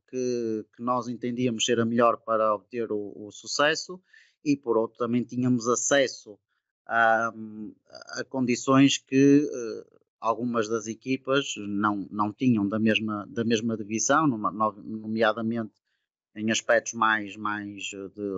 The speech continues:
recuperação, et cetera, mas também em termos de contratações e tudo isso,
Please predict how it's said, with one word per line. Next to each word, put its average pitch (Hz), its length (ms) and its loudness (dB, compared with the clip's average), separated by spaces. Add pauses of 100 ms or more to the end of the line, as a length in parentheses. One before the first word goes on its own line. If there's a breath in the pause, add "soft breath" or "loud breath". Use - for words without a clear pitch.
(120)
recuperação, 104 680 0
et - 120 -12
cetera, 127 440 -2 (380 soft breath)
mas 117 160 0
também 110 340 0
em 113 40 -6
termos 110 260 -4
de - 60 -20
contratações 104 800 -2
e 98 80 -4
tudo 101 260 -6
isso, - 240 -4